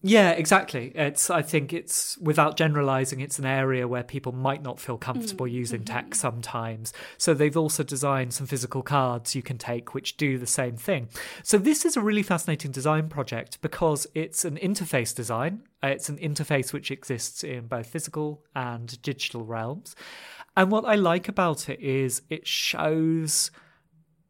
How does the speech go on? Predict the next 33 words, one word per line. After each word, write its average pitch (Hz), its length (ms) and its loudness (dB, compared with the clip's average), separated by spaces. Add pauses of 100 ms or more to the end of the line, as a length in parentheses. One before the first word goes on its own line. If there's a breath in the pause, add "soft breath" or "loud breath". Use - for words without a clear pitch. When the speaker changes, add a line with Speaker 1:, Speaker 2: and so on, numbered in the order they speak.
(160)
Speaker 1:
it's 180 240 4
an 175 80 -2
interface 190 640 0
that 147 180 -6
is 127 100 -2
very 143 380 2
context - 760 -4
specific, - 680 -2
that - 180 -8
isn't 170 260 2
just 151 200 -2
trying 135 300 -2
to 120 80 -8
be 120 400 0 (320 loud breath)
slick - 580 0
and 135 80 -4
easy 131 300 -2
to 131 100 -8
use, 135 360 0
but 147 180 -6
which 147 160 -2
has 147 100 -4
thought 160 380 2
quite - 340 -6
deeply 135 460 -4
about 120 320 -2
its 143 160 -6
user 156 260 2
base, 107 380 -6
which - 200 -6
is 117 120 -8
thinking 139 400 -6
about 117 360 -2